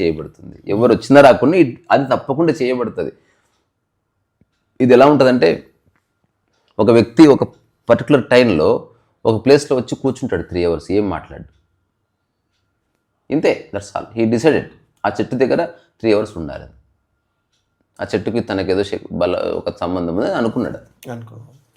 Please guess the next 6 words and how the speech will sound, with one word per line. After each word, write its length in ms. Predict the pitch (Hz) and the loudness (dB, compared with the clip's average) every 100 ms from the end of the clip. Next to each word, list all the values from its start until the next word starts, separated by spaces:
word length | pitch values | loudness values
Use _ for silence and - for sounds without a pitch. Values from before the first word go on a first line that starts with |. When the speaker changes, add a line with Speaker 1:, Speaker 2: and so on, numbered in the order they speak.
| _ _ _ _ | _ _ _ _
Speaker 1:
అనిపించింది, 480 | 135 139 151 156 196 | 0 2 2 0 0
ఎవరు 180 | 170 185 | 4 4
చెప్పలేదు, 380 | 170 165 131 - | 2 0 -2 -4
అతనికి 300 | - 151 - | -6 -6 -4
అనిపించింది, 460 | 101 - - - - _ _ _ 185 | -6 -8 -16 -20 -20 _ _ _ -2
కూర్చున్నాడు. 420 | 170 110 69 | -2 -4 -12